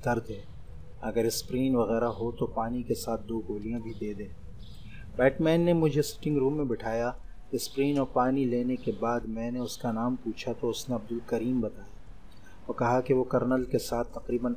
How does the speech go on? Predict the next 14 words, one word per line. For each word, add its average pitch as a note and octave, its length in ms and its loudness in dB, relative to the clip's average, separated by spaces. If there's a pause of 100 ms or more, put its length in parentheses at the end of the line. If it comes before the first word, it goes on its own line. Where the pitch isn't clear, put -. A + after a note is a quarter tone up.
(100)
आठ B2 380 2
माह G#2+ 260 -4
से - 220 -8
है। G2 180 -10 (680)
मैंने B2 300 4
कहा A#2 260 0
कि B2 140 2
अब्दुल A2+ 220 0
करीम B2+ 360 0
अपने B2 240 -4
मुतालिक A#2 400 -2
कुछ - 180 -6
और B2+ 180 6
बताओ। A2 320 -4